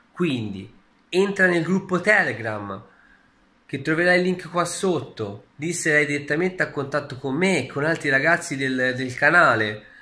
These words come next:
Lì posto film che mi hanno aiutato alla crescita,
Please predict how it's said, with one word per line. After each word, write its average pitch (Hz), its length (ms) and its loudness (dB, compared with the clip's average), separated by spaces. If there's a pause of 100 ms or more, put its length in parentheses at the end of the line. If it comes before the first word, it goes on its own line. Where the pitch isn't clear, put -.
(140)
Lì 165 180 -4
posto 127 920 -4
film 185 760 0
che 143 160 -6
mi 131 120 2
hanno 131 160 0
aiutato 135 380 -2
alla 123 140 0
crescita, 185 840 -2